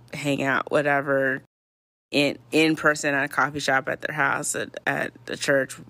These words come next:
in the park. It doesn't really matter. As long as it's appropriate, it's safe, and you guys can agree on a, a place to have that conversation. But just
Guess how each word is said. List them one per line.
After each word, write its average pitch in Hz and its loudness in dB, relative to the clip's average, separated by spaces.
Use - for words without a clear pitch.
in 139 0
the 131 -4
park. 147 2
It 160 -6
doesn't 180 2
really 147 2
matter. 147 2
As 156 4
long 165 4
as 165 -2
it's 151 0
appropriate, 147 0
it's - -6
safe, 143 -2
and 139 -6
you 143 -2
guys 139 -2
can 143 0
agree 139 0
on 143 -2
a, 90 -4
a - -4
place 139 -2
to 143 -10
have 220 -2
that - -4
conversation. 143 -4
But 151 -6
just 156 -4